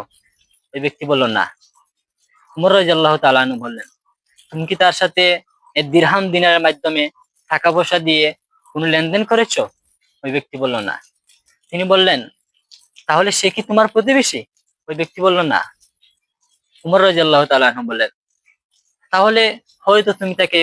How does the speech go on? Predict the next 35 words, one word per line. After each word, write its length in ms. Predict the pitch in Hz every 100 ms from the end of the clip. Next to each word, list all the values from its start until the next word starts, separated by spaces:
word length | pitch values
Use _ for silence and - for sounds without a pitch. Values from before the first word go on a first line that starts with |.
| 170
মসজিদে 400 | 160 156 160 151
উঠা 220 | 156 165 220
বসা 200 | 185 151
করতে 260 | 123 -
দেখেছো।" 360 | 107 104 - - _ _ _ _ _ -
সে 120 | 165
বলল, 180 | 160 156
"হ্যাঁ।" 240 | 131 - - _ _ _ _ _ _ _ -
তখন 140 | 147
উমর 180 | 147 151
রাদিয়াল্লাহু 420 | 151 143 139 135
তাআলা 220 | 135 131 123
আনহু 180 | 120
বললেন, 280 | 127 139 143 104 _ _ _ _ _ -
"তুমি 120 | 151
আসলে 240 | 143 151 139
তাকে 200 | 131 -
চিনতে 300 | - 117 120
পারোনি।" 320 | 107 101 - _ _ _ _ _ _ _ _ - _
এখান 180 | - 220
থেকে 140 | 214 170
আমরা 180 | 147
বুঝতে 320 | 127 131 - 165
পারলাম 320 | 110 104 123 190 _ _ _ _ _ -
উমর 160 | 151 180
রাদিয়াল্লাহু 420 | 156 139 127 120
তাআলা 240 | 120 117
আনহুর 280 | 113 107 120 -
কথা 240 | 113 139
থেকে 320 | - - 143 175 _ _ _
যে 60 | 127
একজন 220 | 127 175 165
মানুষকে 340 | 156 160 180
চিনতে 320 | - 165 160
হলে 160 | 190 214